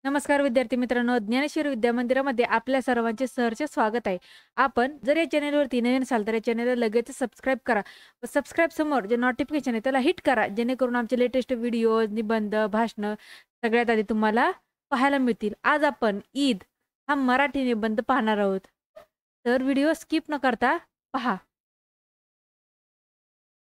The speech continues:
भारत हा असा देश आहे जिथे अनेक धर्माचे लोक एकत्र राहतात. ज्याप्रमाणे हिंदूंचे प्रसिद्ध सण दसरा, दिवाळी, होळी आहेत, त्याचप्रमाणे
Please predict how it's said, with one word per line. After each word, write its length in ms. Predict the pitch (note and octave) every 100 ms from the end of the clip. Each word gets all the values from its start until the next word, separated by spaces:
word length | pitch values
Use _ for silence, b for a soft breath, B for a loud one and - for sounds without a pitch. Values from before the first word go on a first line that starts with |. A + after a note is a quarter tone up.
| _
भारत 420 | G#3 A#3+ C#4 A#3+
हा 180 | G#3+ C4+ -
असा 300 | C#4 - F#4
देश 260 | D4+ C#4+
आहे 220 | C#4 A#3 G#3
जिथे 400 | A3+ - B3+ D4 B B
अनेक 320 | - D4+ F4 D#4+ C4
धर्माचे 600 | A3 C#4 A#3 B3+ A#3+ C4
लोक 240 | B3+ A3+ -
एकत्र 360 | A#3 B3 B3+
राहतात. 320 | A#3 G#3+ G3 F#3+ _ G3
ज्याप्रमाणे 720 | G#3+ A3 B3 B3 G#3 G3 G#3+ C4 b b b -
हिंदूंचे 640 | C#4+ C#4+ D4 D#4+ D4 F4
प्रसिद्ध 460 | F4 D4 D4 A#3 C#4+
सण 420 | - A#3+ G#3 G3
दसरा, 560 | G3 G#3 - G3+ G3+ G3
दिवाळी, 600 | F#3+ A3 G#3 G3+ G3 G#3
होळी 520 | F#3 A3+ B3+ G#3 G3+ -
आहेत, 240 | B3+ A3 A#3 _ _ _ _ _ -
त्याचप्रमाणे 720 | D4+ - - C#4+ A#3 A#3+ G3+